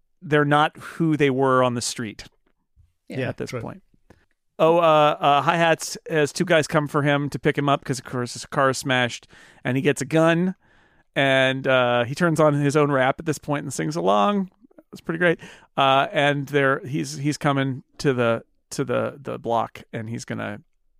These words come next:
Speaker 1: get revenge on those guys. Who cares about these aliens? I gotta get revenge on those guys for crashing my car. Uh, meanwhile, Biggs is the kid who is in the, uh, the dumpster, basically, uh, trapped, uh, with an alien outside.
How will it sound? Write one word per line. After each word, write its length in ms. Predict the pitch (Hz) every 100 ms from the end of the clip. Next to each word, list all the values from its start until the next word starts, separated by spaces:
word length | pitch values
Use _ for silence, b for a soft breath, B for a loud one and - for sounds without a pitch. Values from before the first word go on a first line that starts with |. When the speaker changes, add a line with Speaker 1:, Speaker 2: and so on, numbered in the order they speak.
| _
Speaker 1:
get 180 | - - _ _ -
revenge 440 | 180 143 151 139
on 80 | 135
those 180 | 123 117
guys. 220 | 113 110
Who 60 | 156
cares 180 | 180 151
about 120 | 143
these 140 | 127
aliens? 440 | 131 143 139 123 123
I 20 |
gotta 140 | 123 123
get 80 | 123
revenge 300 | 123 139 135
on 100 | 131
those 140 | 120
guys 240 | 120 113 -
for 80 |
crashing 320 | - 110 113 117
my 80 | 107
car. 380 | 123 117 117 b b b b b b b _
Uh, 220 | 123 117 120
meanwhile, 320 | 175 202 151
Biggs 520 | 135 208 170 139 110
is 200 | 160 135
the 80 | 143
kid 260 | 147 127
who 160 | 117 127
is 160 | 120 -
in 320 | 151 127 120
the, 300 | 123 117 -
uh, 240 | 117 110 -
the 140 | 127 131
dumpster, 560 | 143 131 - 107 101 - -
basically, 640 | 120 107 123 110 101 104 b b b b b _
uh, 220 | 117 113 110
trapped, 640 | - 160 135 - - - - _ _ _ -
uh, 160 | 120
with 220 | 123 131 131
an 100 | 131
alien 420 | 135 139 135 127
outside. 720 | 127 131 - 120 117 117 120